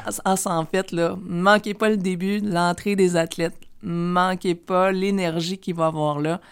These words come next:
Euh, soyez fiers de vos artistes d'ici, ils seront là. Les animateurs vont rendre la, la cérémonie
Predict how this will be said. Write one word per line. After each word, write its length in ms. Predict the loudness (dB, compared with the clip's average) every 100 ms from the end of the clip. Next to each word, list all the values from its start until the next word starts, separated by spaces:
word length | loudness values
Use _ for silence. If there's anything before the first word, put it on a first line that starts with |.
| -20 -20 -18 -8
Euh, 300 | -4 -4 -4
soyez 380 | -4 -4 -2 -4
fiers 580 | -6 -4 -2 -2 -4
de 140 | -6 -6
vos 240 | -6 -6
artistes 440 | -6 -8 -8 -8 -8
d'ici, 460 | -6 -6 -6 -8 -10 -10
ils 100 | -6
seront 360 | -6 -4 -4
là. 240 | -2 -4 -6 -10 -20 -10
Les 180 | -6 -2
animateurs 640 | -2 0 -2 0 2 2
vont 280 | 0 -2 -2
rendre 400 | -2 -2 -2 -4
la, 340 | -4 -4 -6 -10
la 260 | -10 -8
cérémonie 600 | -6 -4 -2 -2 -2 -4